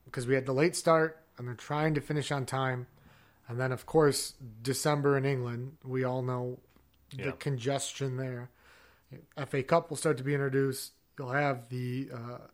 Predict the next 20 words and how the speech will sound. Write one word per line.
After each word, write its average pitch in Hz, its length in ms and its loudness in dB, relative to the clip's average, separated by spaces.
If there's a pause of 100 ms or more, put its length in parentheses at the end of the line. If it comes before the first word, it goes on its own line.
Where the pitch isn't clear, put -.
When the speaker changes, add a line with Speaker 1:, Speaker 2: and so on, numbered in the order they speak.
(500)
Speaker 1:
the 120 240 -8
energy 156 400 2
drink, 139 480 0
uh, 120 440 -4 (260)
trophy 147 680 0
Speaker 2:
Mm-hmm. 101 240 -4 (140)
Speaker 1:
invitational 139 640 0
open 143 480 0
Speaker 2:
Mm-hmm. 113 180 -10
Speaker 1:
cup. - 380 -2 (520)
Uh, 120 220 -6
that 143 240 -2
will 139 80 -2
be 135 140 2
wrapped 131 280 0
up 143 160 -6 (240)
in 120 140 -6
January, 127 400 0
I 120 40 -2
believe. 123 340 -2